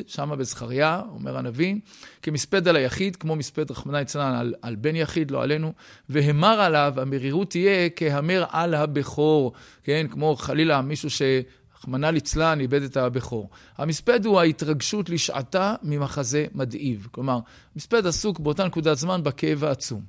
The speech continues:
כן? "המכניס קודר וייאוש בלב, דומה כמספד על היחיד שאין תקווה נשקפת להיבנות עוד." כלומר, ה-, הכאב יהיה ברמה של כאילו, "וואו, זהו, הלך." למה? כמו הורים זקנים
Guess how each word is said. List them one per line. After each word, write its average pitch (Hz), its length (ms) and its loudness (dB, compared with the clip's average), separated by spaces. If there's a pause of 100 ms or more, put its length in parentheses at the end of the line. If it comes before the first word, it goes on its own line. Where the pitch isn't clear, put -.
(140)
כן? 147 220 -4 (420)
"המכניס 170 460 -2
קודר 196 380 6
וייאוש 151 680 -2 (520)
בלב, 156 640 2 (440)
דומה 160 580 0 (160)
כמספד 165 640 -2 (240)
על 165 180 2
היחיד 156 460 0
שאין 147 180 -4
תקווה 139 420 0 (100)
נשקפת 151 580 -6
להיבנות 135 460 -2
עוד." 190 280 2 (640)
כלומר, 143 280 0
ה-, 131 280 -4
הכאב 165 420 0
יהיה 196 220 4
ברמה 160 380 2
של 160 220 -2
כאילו, 170 280 6
"וואו, 151 360 4
זהו, 139 380 2
הלך." 135 500 0 (200)
למה? 147 380 0 (400)
כמו 208 480 2
הורים 151 400 2
זקנים 123 520 0